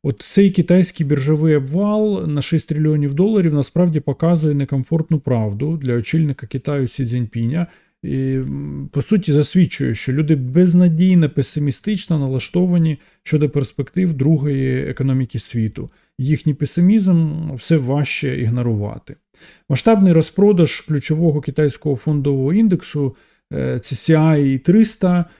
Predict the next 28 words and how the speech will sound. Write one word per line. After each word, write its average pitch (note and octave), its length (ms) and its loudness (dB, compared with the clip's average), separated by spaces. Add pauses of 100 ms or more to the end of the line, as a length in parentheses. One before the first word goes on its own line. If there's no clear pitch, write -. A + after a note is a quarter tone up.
(200)
е, C#3+ 120 -6
цього E3 260 2
місяця F3 420 4
призвів D#3 420 0
до D3 100 2
того, E3+ 260 2
що C#3+ 760 0
за B2+ 140 0
останні F3+ 580 2
три E3 320 4
роки D3 400 0
цей E3 340 -2
індекс E3+ 480 2
жорстко C#3+ 640 2
провалився D3 600 0
на B2+ 300 -2 (260)
сорок C#3 380 0
відсотків. A2+ 600 -8 (520)
Bloomberg F#3+ 440 4
News A3 360 4
повідомили E3+ 640 2
про D#3+ 180 -2
урядовий D#3 600 2
пакет D3 340 -2
допомоги F3 640 4 (180)
обсягом D3+ 440 0
близько D#3+ 360 2
двохсот D3+ 640 -2